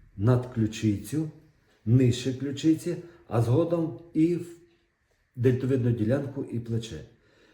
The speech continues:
Пояснюється симптом тим, що нервус френікус відходить від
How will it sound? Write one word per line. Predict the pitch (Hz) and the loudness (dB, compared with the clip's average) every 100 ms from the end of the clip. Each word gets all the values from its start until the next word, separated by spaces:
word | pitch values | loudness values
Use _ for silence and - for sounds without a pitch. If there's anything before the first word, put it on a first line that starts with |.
| _ _ | _ _
Пояснюється | 131 151 175 170 156 143 - 143 127 | 2 4 4 2 2 2 -2 -4 -4
симптом | - 120 - 139 131 120 - - _ - | -4 -4 -2 0 0 -2 -6 -20 _ -2
тим, | 117 127 | 0 0
що | - - 151 151 - _ _ _ _ _ _ _ _ _ - | -2 -4 -6 -6 -16 _ _ _ _ _ _ _ _ _ -4
нервус | 107 165 170 147 - | 2 4 4 2 0
френікус | 131 127 120 123 123 123 | 2 4 2 0 -6 -4
відходить | 120 - 151 131 123 110 | -4 2 2 4 0 -2
від | 135 117 | -4 -4